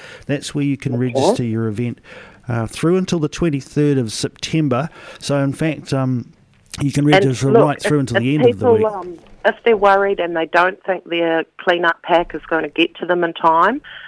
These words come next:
Speaker 2: they can just get a hold of our team at the D C C. And, um, we, we always have plastic, um, gloves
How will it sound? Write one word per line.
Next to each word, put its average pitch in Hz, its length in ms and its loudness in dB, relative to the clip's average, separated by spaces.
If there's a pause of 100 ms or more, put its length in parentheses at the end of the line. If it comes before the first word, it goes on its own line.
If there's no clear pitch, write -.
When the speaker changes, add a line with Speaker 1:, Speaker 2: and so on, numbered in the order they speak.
(180)
Speaker 2:
they 160 100 2
can 185 200 -4
just 180 220 -2
get 185 160 4
a 175 40 4
hold 175 480 2
of 160 160 -2 (100)
our 160 160 2
team 165 480 -4
at 175 180 0
the 180 80 -2
D 160 320 0
C 139 160 -4 (120)
C. 160 380 0 (1040)
And, 156 460 4 (140)
um, 151 280 0
we, 180 420 2
we 180 180 4
always 170 480 0 (100)
have 143 260 -2 (680)
plastic, 143 480 0 (1000)
um, 127 400 2 (400)
gloves 139 360 2